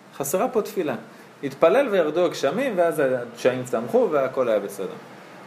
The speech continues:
אתה רואה שהגשם הוא מאוד מאוד קשור לתפילה. גם אנחנו רואים שכשעם ישראל, אה, מבחינת הקשר בינינו לבין הקדוש ברוך הוא, כשעם ישראל לא בסדר, ישר "ועצר את השמיים", קללה ראשונה, "ועצר את השמיים ולא ימטר".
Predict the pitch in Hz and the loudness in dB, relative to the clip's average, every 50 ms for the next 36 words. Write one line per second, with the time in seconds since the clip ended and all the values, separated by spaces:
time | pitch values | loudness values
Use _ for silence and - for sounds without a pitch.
0 | - 123 123 160 208 220 - - - 220 202 196 226 226 226 226 214 202 190 180 | -6 -4 0 2 2 2 2 0 -2 -2 0 2 0 0 0 -2 -4 -4 -4 -4
1 | 175 190 196 202 196 196 190 185 - 180 156 - 175 165 160 156 156 - - 147 | -2 -2 -2 -2 -2 -4 -4 -4 -6 -8 -6 -2 0 0 0 -2 -4 -6 -4 -4
2 | 131 113 - - - - - - - - - - - - - - - - - - | -4 -4 -6 -10 -18 -20 -20 -20 -20 -20 -20 -20 -20 -20 -20 -20 -20 -20 -18 -6
3 | - 151 175 190 185 170 - 170 165 160 165 175 185 190 185 175 - - - - | 0 2 2 2 2 0 0 -2 0 0 0 0 0 -4 -8 -10 -14 -18 -14 -8
4 | - 131 - - 156 156 165 165 156 - - 156 156 160 160 156 156 - - - | -8 -8 -4 -4 -4 -2 -2 -4 -6 -4 0 0 2 2 0 -2 -6 -14 -18 -20
5 | - - - - 120 120 120 120 120 120 117 - - 139 143 139 - 127 131 156 | -20 -20 -18 -14 -10 -8 -8 -8 -8 -10 -12 -8 -6 -4 -4 -2 -2 -2 -2 -2
6 | 156 151 - 143 120 123 127 131 131 120 117 127 123 113 - 117 113 113 110 110 | -2 -2 -2 -2 -2 -2 -4 -4 -4 -4 -6 -6 -6 -4 -4 -4 -2 -2 -4 -4
7 | 113 113 107 107 - 135 131 - 139 147 151 151 147 - 143 139 135 135 131 123 | -4 -6 -6 -4 -4 -6 -4 -4 -4 -4 -4 -6 -4 -2 0 2 2 2 0 0
8 | 113 113 - 110 104 104 123 139 156 185 - - - - - - - - - - | -2 -4 -2 -4 -2 0 -2 -2 -2 -4 -10 -16 -20 -20 -20 -20 -20 -20 -20 -12
9 | - 120 131 131 - 202 208 180 147 143 139 135 135 180 175 165 156 151 151 151 | -6 -4 -4 0 0 0 0 2 2 0 0 0 0 -2 0 0 0 -2 -4 -4
10 | 160 156 151 147 131 120 123 139 139 160 170 156 143 139 160 170 220 240 190 165 | -4 -4 -4 -4 -6 -6 -4 -4 -2 -2 -2 -2 -4 -4 -6 -4 -2 0 0 0
11 | 151 147 147 - 170 156 - 135 117 - 151 170 175 147 139 139 135 127 120 117 | 0 -2 -2 -2 -2 -2 -2 -6 -6 -6 -6 -6 -4 -4 -2 -2 -2 -2 -2 -2
12 | - 113 104 | 0 0 -2